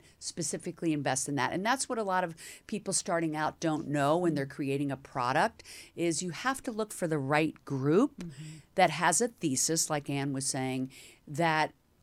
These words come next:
Speaker 1: is in alignment with what it is that you are creating and launching.
Speaker 2: Mm-hmm.
Speaker 1: And so that's very important. You don't wanna waste your time or the time of the fund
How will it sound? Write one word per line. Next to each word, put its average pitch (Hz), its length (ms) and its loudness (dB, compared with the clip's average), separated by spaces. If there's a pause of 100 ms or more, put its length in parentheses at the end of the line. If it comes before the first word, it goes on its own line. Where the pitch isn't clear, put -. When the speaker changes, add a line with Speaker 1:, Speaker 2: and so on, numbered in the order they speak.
(680)
Speaker 1:
is 175 180 2
in 175 120 2
alignment 190 800 6
with 165 260 -4
what 165 200 2
it - 160 -2
is 139 340 0
that 143 120 -4
you 143 320 0
are 135 220 -4
creating 135 600 -2
and 131 140 -2
launching. 127 640 -2
Speaker 2:
Mm-hmm. 160 160 -12 (140)
Speaker 1:
And 139 240 0
so 143 440 2 (440)
that's 208 260 4
very 214 300 2
important. 175 600 2 (180)
You 214 120 0
don't 247 120 0
wanna 233 160 2
waste 180 400 2
your 196 180 4
time 202 440 0
or 165 100 2
the 156 100 -2
time 156 380 0
of 135 160 -2
the 135 80 -6
fund 160 580 2